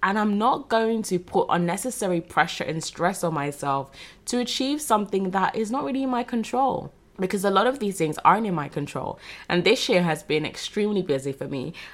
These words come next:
I've had a lot of things I've had to juggle. And it's been a new experience for me. I started a course earlier this year.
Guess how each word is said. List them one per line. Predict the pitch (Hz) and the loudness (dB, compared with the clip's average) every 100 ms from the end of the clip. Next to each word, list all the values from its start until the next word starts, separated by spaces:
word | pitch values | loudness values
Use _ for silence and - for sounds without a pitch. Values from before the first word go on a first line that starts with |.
| - | -4
I've | 156 | 0
had | 165 | 2
a | 170 | 4
lot | 190 240 | 4 4
of | - | 0
things | 214 202 | -2 4
I've | 175 151 | 6 4
had | 156 151 | 2 -2
to | 170 | -2
juggle. | 156 151 151 147 156 - _ | 0 0 0 -4 -4 -6 _
And | 202 | 0
it's | 240 - | 0 2
been | 370 | 4
a | 370 | 4
new | 277 302 | 4 2
experience | 285 - - 269 302 170 175 | -2 -6 -6 -2 -2 -2 -4
for | 160 156 | -4 -4
me. | 147 - | -4 -2
I | 156 | -2
started | - 190 185 196 | -2 -2 -2 -2
a | 185 | -4
course | 180 180 175 185 - - - - - | -4 0 0 0 -8 -12 -20 -20 0
earlier | - 165 165 | 2 4 4
this | 147 147 - 165 | 0 -2 -2 0
year. | 160 175 233 | 2 2 -2